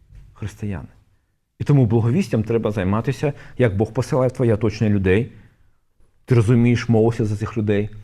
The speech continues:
відчуваєш їх потреби, реагуєш на ці потреби. Якщо десь є якийсь чином допомогти, допомагаєш буквальному. І це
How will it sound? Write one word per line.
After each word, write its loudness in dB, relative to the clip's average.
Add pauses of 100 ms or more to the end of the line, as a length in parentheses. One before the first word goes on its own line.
(220)
відчуваєш 0
їх 0
потреби, 0 (240)
реагуєш 4
на 0
ці -2
потреби. 0 (360)
Якщо 2
десь 2
є 4
якийсь 0
чином 0
допомогти, 0
допомагаєш 2
буквальному. 2 (1800)
І 0
це -2